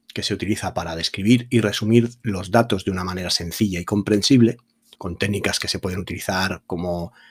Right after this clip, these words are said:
gráficos, resúmenes estadísticos o análisis de frecuencia. Análisis predictivo se utiliza para predecir el comportamiento futuro a partir de los datos históricos.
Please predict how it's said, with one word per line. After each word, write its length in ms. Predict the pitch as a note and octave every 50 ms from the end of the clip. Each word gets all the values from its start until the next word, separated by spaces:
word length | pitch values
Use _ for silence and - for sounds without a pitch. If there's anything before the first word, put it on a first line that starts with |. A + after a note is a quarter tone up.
| _ _
gráficos, 800 | - - G#2 F2+ - - - G#2 F#2+ - - F#2+ F#2+ F#2+ F#2 - -
resúmenes 520 | G2 F2+ - - G#2+ G2+ G2 F#2+ F2 -
estadísticos 960 | G2 - - - F#2 G2 G#2+ - - - G#2 - - G#2+ G2+ G2+ G2+ - -
o 220 | G2 F#2+ F#2+ F#2
análisis 480 | - F#2+ G2 F#2+ G2+ G2+ - - G2+ G2+
de 80 | G#2 -
frecuencia. 600 | - G2+ - - A#2+ A#2 A#2 - A2 A2 D#3 - _ _ _ _ _ -
Análisis 440 | A2+ G#2+ A2 A#2 A#2+ A#2+ B2+ A#2
predictivo 880 | - - - - A#2 A2+ G#2+ G#2+ - - _ - D3 C3 A#2 - - - _ _ _ _
se 180 | - - -
utiliza 380 | G2 - G2+ G#2+ - - A2+ -
para 380 | A2 G2+ G2+ G2+ G2+ G2+ - _ _
predecir 440 | - A2+ G#2 G2+ G2+ - - B2 A#2
el 100 | A#2 A2
comportamiento 680 | A2+ G#2+ G2+ F#2+ G#2 G2 - G2+ G2+ G#2+ A2+ A2+ A#2+
futuro 360 | A2+ - A#2+ A#2 - A#2+ A#2+ G#2+
a 60 | G#2
partir 320 | A2 G#2 - - A#2 A2 G#2
de 80 | G#2
los 160 | F#2+ G2 F#2
datos 280 | - G2+ - G#2 - -
históricos. 720 | - - - - C3+ C3 A2+ G#2 - - E3 - - -